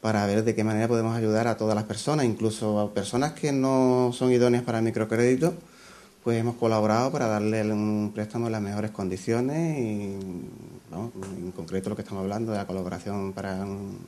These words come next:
para un barco, un barco pesquero que necesitaba un motor. No podíamos darle un microcrédito porque no, no coincidía con, con los requisitos, pero le hemos dado una operación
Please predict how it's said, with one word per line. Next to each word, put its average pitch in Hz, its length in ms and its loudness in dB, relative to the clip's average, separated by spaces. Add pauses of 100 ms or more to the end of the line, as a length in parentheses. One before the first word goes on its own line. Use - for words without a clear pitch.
(580)
para 107 160 -4
un 101 100 -4
barco, 98 280 -4
un 92 160 -4
barco 95 220 -4
pesquero 101 360 0
que 127 60 2
necesitaba 95 440 0
un 95 100 0
motor. 92 360 -2 (680)
No 110 240 2
podíamos 110 340 2
darle 113 200 2
un 113 60 2
microcrédito 117 580 2
porque 143 240 0
no, 107 420 0
no 101 160 -4
coincidía 107 540 0
con, 104 480 -2
con 104 100 -2
los 107 80 2
requisitos, 110 480 0
pero 175 160 2
le 92 80 -2
hemos 92 140 -2
dado 95 80 -2
una 98 100 -2
operación 98 800 -6